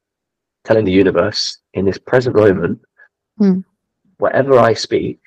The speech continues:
Speaker 1: the tarot reader, whatever the tarot reader speaks and says, you can deliver a message to the person I'm speaking to for their highest good.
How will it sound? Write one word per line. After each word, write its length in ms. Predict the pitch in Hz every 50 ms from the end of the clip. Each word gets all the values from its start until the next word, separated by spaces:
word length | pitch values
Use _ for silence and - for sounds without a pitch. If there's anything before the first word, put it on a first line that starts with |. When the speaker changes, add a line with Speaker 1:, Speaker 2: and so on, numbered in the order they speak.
| _ _ _ _ _ _ _ _ _ _ _ _ _ _ _ _ _ _ _ _ _ _ _ _ _ _
Speaker 1:
the 60 | -
tarot 280 | - - 104 107 104 104
reader, 240 | 98 104 101 87 80
whatever 280 | 98 95 - 117 127
the 60 | 127 123 -
tarot 200 | 113 104 104 101
reader 120 | 98 -
speaks 640 | - - - - 98 95 - - - - - - _ _ _
and 120 | - 92 92
says, 520 | - - 104 101 92 92 87 - - - _ _ _ _ _ _ _ _ _ _ _ _ _ _ _ _ _ _ _ _ _ _ _ _ _ _ _ _ _ _ _ _ _ _ _ _
you 480 | 95 101 107 117 120 123 127 135 - - _ _ _ _ _ _ -
can 300 | - 104 98 98 95 90
deliver 340 | - 101 101 104 101 107
a 40 | 104
message 440 | 101 92 87 - - - - - -
to 100 | - -
the 60 | - -
person 320 | - - 92 92 - -
I'm 60 | 92 92
speaking 380 | - - 95 - - - - -
to 260 | - 90 95 101 - _ _ _ _ _ _ _ _ _ _ _ _ _ _ _ _ _ _ _ _ _ _ _ _ _ _
for 160 | - - 87
their 120 | 85 87
highest 300 | 85 85 85 82 82 -
good. 280 | - 117 92 - -